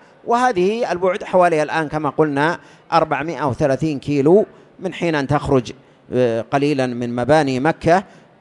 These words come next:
آه، في حدود الأربعمائة كيلو أو أربعمائة وثلاثين كيلو، في هذا الحدود بين أربعمائة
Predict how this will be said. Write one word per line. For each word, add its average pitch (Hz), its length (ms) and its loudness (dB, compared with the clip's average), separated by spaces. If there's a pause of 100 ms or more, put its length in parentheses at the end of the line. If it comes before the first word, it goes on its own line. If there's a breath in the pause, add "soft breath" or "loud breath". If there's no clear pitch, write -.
(160)
آه، 113 360 0
في 127 160 -4
حدود 160 280 2
الأربعمائة 120 600 -4
كيلو 160 360 0
أو 127 120 6
أربعمائة 127 340 -4
وثلاثين 123 420 -4
كيلو، 180 280 2
في 208 140 0
هذا 143 180 4
الحدود 123 400 2
بين 165 200 0
أربعمائة 143 500 -4